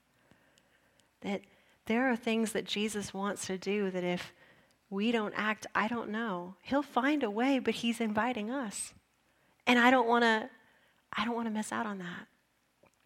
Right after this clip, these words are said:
Because with one little supper, Jesus was able to feed five thousand, ten thousand, twelve thousand, right?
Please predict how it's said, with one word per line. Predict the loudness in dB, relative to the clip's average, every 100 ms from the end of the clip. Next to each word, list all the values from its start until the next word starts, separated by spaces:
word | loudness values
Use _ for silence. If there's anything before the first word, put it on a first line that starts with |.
| _ _ -20 -4
Because | 2 4 4 2 -10 -18 -20 2
with | 4 4 4
one | 2 4
little | 4 2
supper, | 2 0 2 0 0
Jesus | -2 -4 -2 -4 -4
was | -6 -4
able | -4 -4 -6
to | -6 -8
feed | -4 -4 -4 -8 -14
five | -6 -6 -6
thousand, | -8 -8 -10 -14 -16 -20 _ _ _ _ _ _ _ _
ten | -8 -8
thousand, | -8 -12 -12 -16 -20 _ -20 _ _ _ _ _
twelve | -8 -6 -6
thousand, | -8 -12 -14 -14
right? | -14 -16